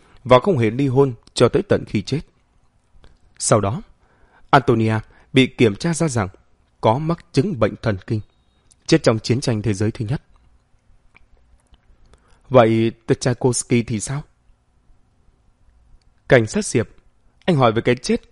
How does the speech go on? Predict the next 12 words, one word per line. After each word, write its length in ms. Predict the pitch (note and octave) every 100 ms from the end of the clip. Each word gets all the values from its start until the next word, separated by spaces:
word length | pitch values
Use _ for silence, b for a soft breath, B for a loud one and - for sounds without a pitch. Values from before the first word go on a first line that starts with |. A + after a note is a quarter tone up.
| _ _ _
của 260 | - G#2+ G#2
đại 180 | G#2+ F#2
sư 160 | -
sao? 240 | - C3+ C#3+ _ _ _ _ _ _ _ -
Nghe 160 | A#2 G2
nói 260 | G#2 F#3+ - b b B2+
là 80 |
uống 200 | A2 A#2+
thuốc 140 | C3 F3+
độc 200 | B2+ -
tự 100 | A2
sát, 240 | - D3+